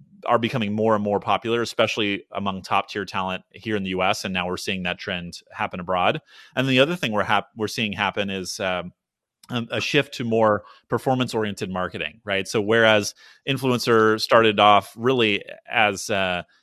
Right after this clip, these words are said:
you know, top of funnel, driving views, watch time, engagements, all of which are great and have a, an earned media value to a brand in terms of driving awareness,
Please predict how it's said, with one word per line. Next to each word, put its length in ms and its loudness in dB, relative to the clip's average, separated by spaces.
you 80 -6
know, 120 -4
top 360 2
of 120 -4
funnel, 440 2
driving 640 -4
views, 540 -2
watch 200 -2
time, 220 -4
engagements, 720 -6
all 200 4
of 80 0
which 200 0
are 60 0
great 400 2
and 100 -6
have 360 -2
a, 100 -2
an 120 -6
earned 240 -4
media 280 0
value 420 4
to 180 -6
a 40 -2
brand 280 -2
in 60 -6
terms 240 -10
of 60 -12
driving 320 0
awareness, 640 -2